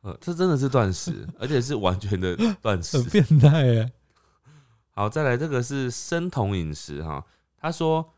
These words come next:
Speaker 1: ：“我从去年三月到十一月，从人生的高峰六十九公斤，一直减到现在四十八公斤，到现在都一直维持住这个体重。”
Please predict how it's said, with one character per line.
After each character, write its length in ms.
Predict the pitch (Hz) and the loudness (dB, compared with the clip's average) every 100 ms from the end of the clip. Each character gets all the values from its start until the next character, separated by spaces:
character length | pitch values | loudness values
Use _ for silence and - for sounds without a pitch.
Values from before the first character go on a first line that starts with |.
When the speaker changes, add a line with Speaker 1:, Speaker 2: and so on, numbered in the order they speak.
| _ _ | _ _
Speaker 1:
：“我 140 | - 107 | -6 -2
从 240 | 135 143 | -2 -2
去 340 | - - 220 170 | -4 -4 0 0
年 260 | 113 98 | 0 0
三 300 | 110 127 120 | -2 -2 -2
月 180 | 131 113 | -2 -2
到 160 | 120 113 | 0 -2
十 280 | - 90 | -4 -6
一 140 | 87 95 | -6 -6
月， 280 | 101 87 71 | -4 -4 -6
从 340 | - 98 110 | -8 -6 -4
人 220 | 104 98 | -2 -2
生 180 | 107 123 | -2 -2
的 100 | 117 | -4
高 360 | 95 - 107 110 | -4 0 2 2
峰 320 | 107 104 104 | 0 -4 -2
六 140 | 120 | -2
十 160 | 104 92 | -2 -4
九 180 | 87 76 | -4 -4
公 240 | 78 87 | -4 -6
斤， 200 | 90 92 | -6 -8
一 120 | 82 | -8
直 140 | 110 92 | -8 -8
减 260 | - 73 | -6 -6
到 360 | 69 90 80 78 | -4 -4 -4 -6
现 300 | 104 101 87 | -10 -8 -6
在 280 | 82 85 69 | -2 -2 -4
四 220 | - 127 | -8 -8
十 140 | 101 87 | -6 -6
八 200 | 85 85 | -4 -4
公 240 | 87 82 | -4 -6
斤， 300 | 80 80 80 - _ _ _ - | -6 -8 -10 -14 _ _ _ -4
到 120 | 123 | -2
现 140 | 120 | 0
在 100 | 120 | -2
都 160 | 113 107 | -2 -2
一 60 | |
直 140 | 104 92 | -2 -4
维 240 | 80 78 | -4 -4
持 240 | 82 - 73 | -6 -8 -8
住 240 | 87 80 | -6 -8
这 160 | - 90 | -8 -8
个 200 | 80 76 _ | -8 -10 _
体 160 | - 71 | -18 -10
重。” 260 | 82 69 | -6 -8